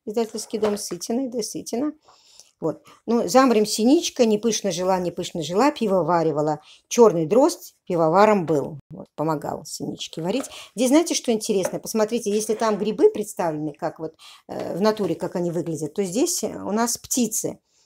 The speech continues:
Птицы такие же. «Сизорёл винокуром слыл. Селе-, селезень пирожник напёк пирогов». Селезень.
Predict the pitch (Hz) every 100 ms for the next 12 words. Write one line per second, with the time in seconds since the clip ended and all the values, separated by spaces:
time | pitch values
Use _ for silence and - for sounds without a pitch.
0 | _ _ _ _ 226 214 - 165 160 156
1 | 143 165 185 - 247 196 190 254 254 208
2 | 214 208 190 214 214 - 180 170 - -
3 | _ - - - - 233 240 208 185 196
4 | 180 - 254 226 214 220 214 208 160 196
5 | 214 233 202 190 180 196 208 - 180 175
6 | 143 175 175 - - _ - - - 151
7 | 143 - 165